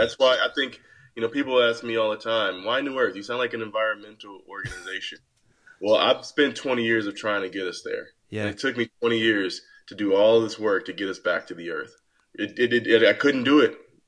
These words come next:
Speaker 1: twenty years ago. I couldn't do it ten years ago. I couldn't do it fifteen years ago. Nobody was gonna hear that.
Speaker 2: Yeah.
Speaker 1: I think now I have an opportunity to get folks back to the earth, get them back to their natural state, you know, get them out of the cities, get them,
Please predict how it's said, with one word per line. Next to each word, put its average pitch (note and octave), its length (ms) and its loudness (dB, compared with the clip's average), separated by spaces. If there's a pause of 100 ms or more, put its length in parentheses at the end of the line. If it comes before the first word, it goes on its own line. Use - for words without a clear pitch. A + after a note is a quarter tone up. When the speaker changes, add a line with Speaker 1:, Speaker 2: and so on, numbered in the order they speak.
(260)
Speaker 1:
twenty F#2+ 240 -2
years F2 220 -8
ago. F2 200 -8
I - 40 -6
couldn't C#3+ 240 2
do C#3+ 100 4
it C#3+ 100 0
ten C#3+ 180 -2
years C3+ 200 -2
ago. - 240 -12
I A#2 40 -14
couldn't D3+ 200 2
do C#3+ 120 4
it B2 100 -4
fifteen C3+ 320 -4
years F2 160 -6
ago. - 120 -8
Nobody G#2 420 4
was A2 200 -2
gonna G#2 320 -4
hear A#2+ 300 -2
that. - 300 -4 (140)
Speaker 2:
Yeah. G#2+ 280 -14
Speaker 1:
I F#2+ 80 -2
think A#2 280 2
now A2+ 540 2 (340)
I G2+ 80 -8
have G#2+ 140 0
an A2 80 0
opportunity G#2+ 480 -2
to G2+ 100 -4
get G2+ 280 -6
folks G2+ 240 -8
back F#2+ 320 -2
to - 100 -14
the F#2+ 160 -8
earth, F#2+ 220 -4
get - 160 -12
them F#2+ 160 -12
back G2 380 -2 (180)
to G#2+ 100 -10
their F#2+ 160 -6
natural F#2 440 -4
state, F#2+ 440 -2
you G2 100 -10
know, F#2 140 -8
get G#2 120 -4
them G2+ 180 -2
out G2 180 -2
of F#2 80 -2
the F#2+ 80 -6
cities, G2 460 -6
get - 180 -12
them, F#2+ 240 -8